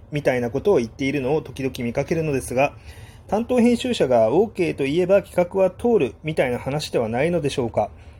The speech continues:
えー、学生のため、あまりが-、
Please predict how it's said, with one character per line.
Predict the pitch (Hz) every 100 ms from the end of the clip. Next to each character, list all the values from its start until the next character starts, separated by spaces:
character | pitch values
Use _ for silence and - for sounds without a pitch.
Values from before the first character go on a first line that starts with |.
| -
え | 123
ー、 | 117
学 | 117 -
生 | - 233
の | 226 220
た | 214
め、 | 202 202 -
あ | 151
ま | 185
り | 202 202 - - -
が-、 | 139